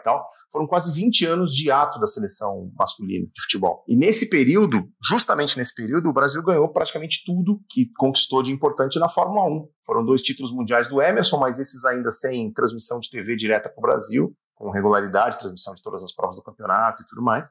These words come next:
Mas aí depois vieram o Nelson Piquet e o Ayrton Senna, que basicamente dominaram a década de oitenta na Fórmula um,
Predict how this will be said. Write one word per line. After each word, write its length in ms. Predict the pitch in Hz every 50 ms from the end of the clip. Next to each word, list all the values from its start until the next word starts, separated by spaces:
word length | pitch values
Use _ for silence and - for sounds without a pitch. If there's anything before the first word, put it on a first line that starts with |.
| _ _
Mas 180 | 151 160 151
aí 120 | 190 185 180
depois 520 | 175 180 - - 139 135 131 120 - - - 117
vieram 340 | 131 139 127 117 117 120 120
o 20 |
Nelson 260 | 117 113 110 - -
Piquet 300 | 131 139 123 - - 117
e 60 | 110
o 60 | 110 110
Ayrton 320 | 110 113 117 - 143 139
Senna, 320 | 131 - - 196 208 208
que 120 | 196 - 175
basicamente 500 | 156 170 165 - - 160 160 160 - 151
dominaram 500 | 185 185 202 196 175 165 170 170 147 123
a 40 | 110
década 320 | 107 117 - 123 110 107
de 80 | 104 110
oitenta 340 | 104 104 - 104 95 -
na 80 | 104 104
Fórmula 360 | - - 107 98 101 98 95
um, 80 | 95